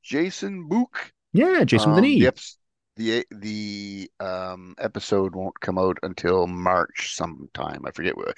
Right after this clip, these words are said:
Speaker 1: he did
Speaker 2: Okay.
Speaker 1: tell me the date, but I can't remember. It's like
Speaker 2: Okay.
Speaker 1: March fifteenth or something like that. Um, in, uh, I guess, I guess I can mention it, in which we talk about Pink Floyd's The Final Cut.
Speaker 2: Oh, very nice. Okay.
Speaker 1: Um, you know, it's one of his favorite,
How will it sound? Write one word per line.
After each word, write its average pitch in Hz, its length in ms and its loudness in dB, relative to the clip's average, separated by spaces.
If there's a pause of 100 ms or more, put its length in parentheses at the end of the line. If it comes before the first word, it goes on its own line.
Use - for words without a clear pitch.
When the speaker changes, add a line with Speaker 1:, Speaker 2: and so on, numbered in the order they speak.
(200)
Speaker 1:
he 147 80 6
did 160 100 6
Speaker 2:
Okay. - 120 8
Speaker 1:
tell 147 80 6
me 113 100 0
the 90 60 -6
date, 85 200 -2
but 90 100 -2
I 87 40 -4
can't 85 160 -8
remember. 76 220 -10
It's 76 80 -14
like 127 100 4
Speaker 2:
Okay. 120 120 2
Speaker 1:
March 87 180 -6
fifteenth 82 380 -14
or 78 40 -18
something - 240 -20
like 80 140 -16
that. - 680 -12
Um, 90 540 -2
in, 95 400 -12
uh, 90 440 -6 (340)
I 135 100 2
guess, 123 240 -2 (320)
I 113 120 -4
guess - 240 -12
I - 40 -16
can 85 160 -16
mention 85 280 -16
it, 90 140 -16 (380)
in 117 240 -4
which 131 240 -4
we 135 120 -2
talk 147 280 -4
about 151 180 -2
Pink 151 200 -10
Floyd's 151 240 -4
The 160 80 -12
Final 147 260 -2
Cut. - 240 -4 (460)
Speaker 2:
Oh, 277 120 6
very 226 140 6
nice. - 320 -2 (540)
Okay. 220 400 6
Speaker 1:
Um, 90 680 -10
you 87 80 -10
know, 87 320 -10
it's - 140 -14
one 104 140 -2
of 90 80 -8
his 107 160 -2
favorite, 101 340 -2